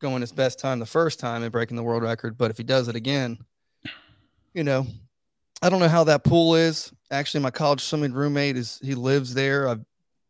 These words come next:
been there, visited him, but we didn't, I didn't go to that swimming pool, so I don't know how fast it is. I just saw Kazan won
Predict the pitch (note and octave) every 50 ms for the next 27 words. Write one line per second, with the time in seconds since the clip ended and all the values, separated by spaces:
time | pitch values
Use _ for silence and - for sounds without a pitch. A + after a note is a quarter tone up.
0 | _ _ _ _ _ - C#3 C#3 D3 C#3+ C#3 C3+ C3+ C3 B2 B2+ C3+ C#3 C3 C#3
1 | B2 B2+ B2+ C3 B2+ B2 C3 B2 B2+ C3+ C3 C3 C#3 C3 - - B2+ B2+ C#3 C#3
2 | C#3 C3 - _ _ _ _ _ _ - C3 C#3 C3+ C3+ B2 - - - - D3
3 | C3+ A#2+ A2+ - B2 B2 B2+ B2+ - - C3 C3+ C3+ C3+ C3 B2+ C3+ B2+ A#2+ -
4 | C#3 C3 C3 B2+ - - A2+ A2+ A#2 A#2 A#2+ A#2 - A#2 A#2 C#3 C3 - - C3+
5 | B2+ C3 C3 - - - F3 A#2+ C3+ C3 C3 C#3 C#3 C3 B2+ B2 C3 C3+ C3+ C3
6 | C3 B2+ B2